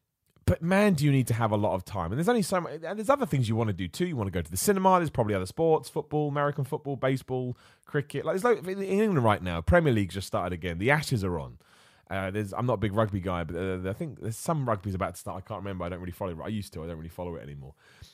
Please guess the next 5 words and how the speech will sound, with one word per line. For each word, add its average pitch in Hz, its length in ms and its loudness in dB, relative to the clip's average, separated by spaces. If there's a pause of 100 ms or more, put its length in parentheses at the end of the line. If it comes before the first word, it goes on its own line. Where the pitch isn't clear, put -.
(100)
So, 220 380 2 (120)
you 247 100 -4
know, 120 340 4 (760)
trying 262 400 6
to 135 640 4